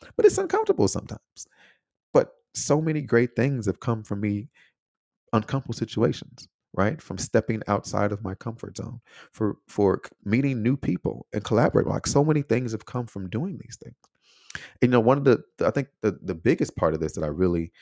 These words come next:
resonated with, don't necessarily a hundred percent agree with, but resonated with me was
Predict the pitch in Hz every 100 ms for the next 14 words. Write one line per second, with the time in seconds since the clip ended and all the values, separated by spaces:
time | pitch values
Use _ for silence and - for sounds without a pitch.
0 | _ _ 85 90 120 131 82 85 - 107
1 | - - - 131 147 - 107 104 107 98
2 | 90 78 98 90 - 78 80 85 92 85
3 | - 98 117 87 80 78 78 -